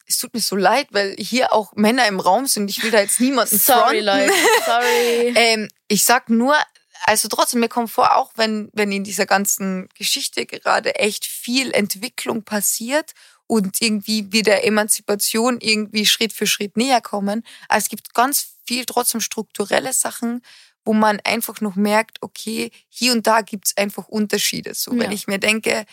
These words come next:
Speaker 1: Typen sind es, vor allem Typen in der Musikbranche, wenn ich, okay, ich, ich spreche jetzt auch dann in, in dem Fall viel über Rapper, so muss man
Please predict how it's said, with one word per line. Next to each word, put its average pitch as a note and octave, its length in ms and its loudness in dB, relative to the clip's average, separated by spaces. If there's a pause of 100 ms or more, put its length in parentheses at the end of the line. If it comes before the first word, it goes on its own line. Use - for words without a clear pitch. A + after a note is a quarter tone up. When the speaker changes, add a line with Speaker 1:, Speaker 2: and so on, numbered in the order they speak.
(400)
Speaker 1:
Typen C4+ 460 -2
sind A3+ 260 2
es, A3+ 400 0 (140)
vor - 160 2
allem B3 240 2
Typen B3+ 240 -2
in A3 60 4
der G3+ 80 4
Musikbranche, G#3 680 -2
wenn A3+ 80 -4
ich, - 380 -8
okay, - 240 -12
ich, - 240 -12
ich - 240 -6
spreche - 360 -4
jetzt - 180 -10
auch G#3+ 200 -2
dann G#3+ 360 -6 (100)
in, G3+ 180 -4
in G#3 160 -4
dem G#3 160 -6
Fall A3+ 160 -2
viel B3+ 340 -2
über G3 220 -6
Rapper, - 300 0
so C4+ 300 -10
muss A#3 240 -4
man - 100 -6